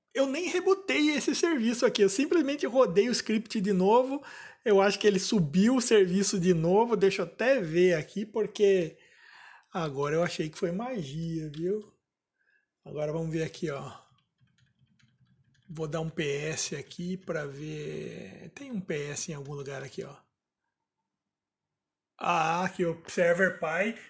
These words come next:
Quando eu rodei de novo o script, o server pi subiu e ficou. E por isso que tá dando aqui, ó. Aqui, ó. Cal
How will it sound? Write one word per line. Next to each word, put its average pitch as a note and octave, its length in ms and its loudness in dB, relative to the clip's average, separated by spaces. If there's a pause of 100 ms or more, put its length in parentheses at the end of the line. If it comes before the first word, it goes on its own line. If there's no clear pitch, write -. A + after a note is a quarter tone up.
Quando A3 200 -2
eu D4 60 4
rodei F#3 420 2
de D#3+ 120 -8
novo E3 240 -6
o D#3+ 40 -10
script, B3+ 500 0
o D#3 60 -6
server G3 460 0
pi F#3 220 0
subiu A3 460 -2
e C4 60 4
ficou. C#4 480 -6 (560)
E A#3+ 120 -2
por F#3+ 260 -2
isso G3 240 0
que C4 120 -10
tá D4+ 180 -2
dando C#4+ 260 0
aqui, B3 360 -2
ó. E3 220 0 (800)
Aqui, F3 280 -10
ó. C3 80 -8 (160)
Cal E3 540 -2